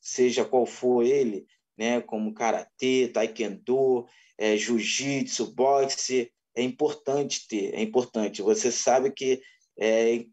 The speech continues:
sempre de alguma comunidade sai um campeão, ou aparece um campeão olímpico, ou aparece um karatê olímpico, ou aparece um, um lutador, sai algum, algum talento dali, né? Sai dali.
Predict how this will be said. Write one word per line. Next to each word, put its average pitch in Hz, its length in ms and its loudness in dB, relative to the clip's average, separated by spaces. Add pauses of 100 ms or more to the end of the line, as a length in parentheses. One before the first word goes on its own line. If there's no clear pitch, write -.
sempre 160 500 -2
de 147 140 -4
alguma 147 300 -2
comunidade 131 680 0
sai 131 260 -4
um 135 100 -6
campeão, 127 500 0
ou 117 100 6
aparece 123 460 2
um - 20 -10
campeão 113 280 -4
olímpico, 135 420 2
ou 123 60 2
aparece 117 340 0
um 113 40 -14
karatê 107 320 -2
olímpico, 131 420 -2
ou 123 40 0
aparece 117 440 0
um, 110 200 -6 (360)
um 110 100 -2
lutador, 117 680 4 (240)
sai 175 440 2
algum, 151 260 4
algum 139 520 2
talento 135 460 0
dali, 113 440 -2 (380)
né? 107 280 -4
Sai 131 400 0
dali. 104 420 -2